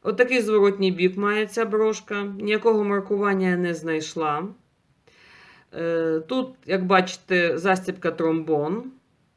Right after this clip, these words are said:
Ну, кріплення голки. Гарне, не дуже сучасне.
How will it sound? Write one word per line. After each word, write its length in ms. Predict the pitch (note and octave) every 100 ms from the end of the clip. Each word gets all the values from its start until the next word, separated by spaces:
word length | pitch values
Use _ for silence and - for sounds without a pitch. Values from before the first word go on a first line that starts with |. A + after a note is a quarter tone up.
| _ _ _ _ _ _ _ _ _ _ _
Ну, 120 | A#3
кріплення 640 | A#3+ G#3+ G#3+ F#3 F#3+ G3 G3+
голки. 720 | F#3 G3+ G3 G3 G3+ G3 G3 F#3 _ _ _ _ _ _ _ _ _ _ _ _ _ _ _ _ _ _ _ _ _ _ _ _ _ _ _ _ _ _ _ _ -
Гарне, 680 | E3 F#3+ F#3 F3 E3+ E3+ E3+ _ _ _ _ _ _ _ -
не 140 | F#3
дуже 280 | F3 F3 E3
сучасне. 880 | E3 F3 - E3+ D#3 - D#3 D3